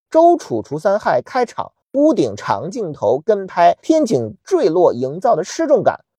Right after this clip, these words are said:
中段理发店突袭香港仔用推镜营造的眩晕感，还有收尾处灵修礼堂屠杀用固定镜头营造的残忍与荒诞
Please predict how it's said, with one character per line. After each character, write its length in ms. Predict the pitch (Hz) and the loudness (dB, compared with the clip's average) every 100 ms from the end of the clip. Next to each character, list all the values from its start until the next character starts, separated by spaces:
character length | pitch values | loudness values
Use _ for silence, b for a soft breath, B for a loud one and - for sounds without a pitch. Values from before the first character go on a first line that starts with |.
| _ _ _ _ | _ _ _ _
中 220 | 269 269 | 2 4
段 180 | 262 220 160 | 4 2 0
理 140 | 165 | -4
发 160 | 240 208 | -2 -2
店 200 | 185 165 | 0 -4
突 220 | - 240 | -4 -8
袭 160 | 226 214 | -6 -4
香 240 | - 269 | 0 2
港 180 | 220 175 | 0 -2
仔 260 | - - - | -6 -8 -6
用 160 | 190 | -4
推 240 | - 311 277 | 0 0 2
镜 200 | 330 - _ - | 2 0 _ -10
营 240 | 131 143 | -4 -2
造 180 | 170 170 | 2 2
的 100 | 127 | 2
眩 300 | - - 349 | -2 -2 0
晕 200 | 156 123 | 0 -2
感， 180 | 98 - _ _ _ | -6 -10 _ _ _
还 120 | - | 4
有 160 | 202 151 | 4 4
收 240 | - 311 | 2 2
尾 160 | 208 110 | 4 2
处 180 | 196 - | -2 -4
灵 200 | 160 202 | -4 -4
修 180 | 277 247 | 0 0
礼 120 | 139 | -2
堂 180 | - 151 | -10 -12
屠 180 | - 170 | -10 -4
杀 200 | 208 196 | -2 2
用 260 | 196 156 | 2 0
固 220 | 160 359 | -2 -2
定 180 | 240 190 | 0 0
镜 160 | 156 143 | -2 -2
头 240 | 117 127 _ _ | 0 0 _ _
营 200 | 147 165 | -2 0
造 180 | 208 170 | 2 2
的 160 | 117 - _ | 2 -6 _
残 240 | - 156 208 | -4 0 4
忍 160 | 180 | 2
与 80 | 147 | 2
荒 300 | 107 - 240 | 0 0 2
诞 180 | 220 | 0